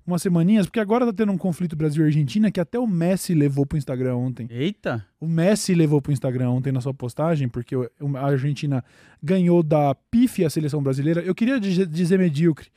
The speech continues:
Speaker 1: mas pra ser medíocre tem que melhorar muito essa seleção de merda, né? Acabou, acabou.
Speaker 2: Caralho.
Speaker 1: O Brasil, a seleção brasileira hoje é uma sombra do que ela foi um dia.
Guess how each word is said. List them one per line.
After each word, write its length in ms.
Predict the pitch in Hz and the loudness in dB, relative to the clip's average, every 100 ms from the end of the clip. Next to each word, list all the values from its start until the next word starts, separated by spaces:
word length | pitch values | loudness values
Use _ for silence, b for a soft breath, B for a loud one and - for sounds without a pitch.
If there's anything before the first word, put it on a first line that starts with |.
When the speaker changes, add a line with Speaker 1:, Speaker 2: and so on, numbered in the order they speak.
| b b b - | b b b -10
Speaker 1:
mas 80 | 240 | -2
pra 80 | 262 | 0
ser 120 | 294 | 2
medíocre 340 | 240 196 226 | 2 2 0
tem 100 | 226 226 | -2 0
que 40 | |
melhorar 360 | 240 233 220 196 | 2 2 4 4
muito 240 | 175 170 | 4 2
essa 160 | - 143 | -4 -8
seleção 340 | 165 151 156 | -6 -4 -2
de 80 | 151 | 0
merda, 460 | 143 147 160 143 131 | 2 4 4 4 2
né? 100 | 143 b b | 0 b b
Acabou, 580 | - 202 131 185 196 - | -6 -4 4 6 6 4
acabou. 560 | - - 202 135 175 190 | -8 -4 -2 4 4 4
Speaker 2:
Caralho. 460 | 143 147 147 160 170 | 0 -8 -4 -2 -2
Speaker 1:
O 20 | |
Brasil, 400 | 190 147 202 208 | -2 0 2 4
a 40 | |
seleção 220 | 180 190 202 | 4 2 2
brasileira 280 | 190 190 190 | 4 4 4
hoje 120 | 185 | 4
é 20 | |
uma 120 | 202 | 2
sombra 500 | - - 208 214 208 | 0 0 2 4 4
do 140 | 180 180 | 2 2
que 80 | 175 | 0
ela 100 | 165 | -2
foi 180 | 175 | 0
um 120 | 156 139 | 2 2
dia. 260 | 147 170 | 2 0